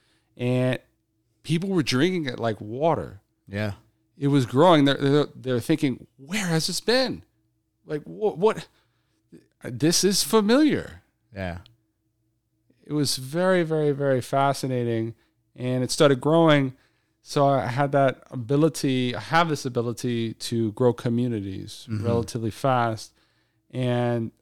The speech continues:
Speaker 1: then I asked myself the question, "Who has done this that I can model?"
Speaker 2: Mm-hmm.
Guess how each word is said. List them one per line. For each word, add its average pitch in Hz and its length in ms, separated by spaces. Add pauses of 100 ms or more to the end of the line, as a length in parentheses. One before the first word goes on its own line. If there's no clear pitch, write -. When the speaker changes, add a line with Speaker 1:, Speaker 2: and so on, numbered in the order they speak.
(140)
Speaker 1:
then 127 200
I 127 100
asked 120 160
myself 120 240
the 120 80
question, 139 420
"Who 135 280
has 120 200
done 120 300
this 110 220
that 110 120
I 98 60
can 101 220
model?" 104 460 (280)
Speaker 2:
Mm-hmm. 101 320